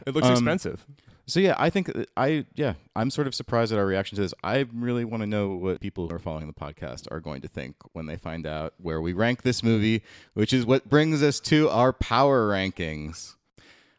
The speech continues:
Speaker 2: All right, this is where everything stands in the Marvel power rankings. At number one, we have Iron Man.
Speaker 1: One.
Speaker 2: Iron Man one. At number two, we have The Avengers. At number three, we have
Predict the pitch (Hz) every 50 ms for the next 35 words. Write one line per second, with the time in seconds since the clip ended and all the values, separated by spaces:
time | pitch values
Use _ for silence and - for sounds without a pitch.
0 | - - 117 135 123 85 - - _ - 107 117 107 113 110 117 113 113 110 -
1 | 113 107 95 - - 110 101 85 73 71 73 - - - - _ _ - 95 92
2 | 92 92 95 95 95 90 92 87 92 95 95 92 87 82 80 78 78 78 78 76
3 | 78 78 76 - - - _ - 117 127 139 147 143 151 143 135 143 139 117 78
4 | 65 - - - _ - - 92 90 82 - - 92 104 110 107 101 90 78 76
5 | 58 53 50 52 - - _ _ _ _ - 87 87 98 98 92 87 92 90 _
6 | _ _ _ _ _ - - - 80 85 87 90 90 87 87 87 85 78 62 -
7 | 85 82 _ _ _ _ _ _ _ _ _ _ _ _ _ _ _ _ _ _
8 | _ _ _ _ - - 113 120 127 131 139 - - 156 139 123 117 104 92 113
9 | 110 101 87 123 139 147 127 98 87 71 52 50 - - - - _ _ _ _
10 | _ _ - - 95 101 101 104 104 - - - 123 117 104 95 92 87 -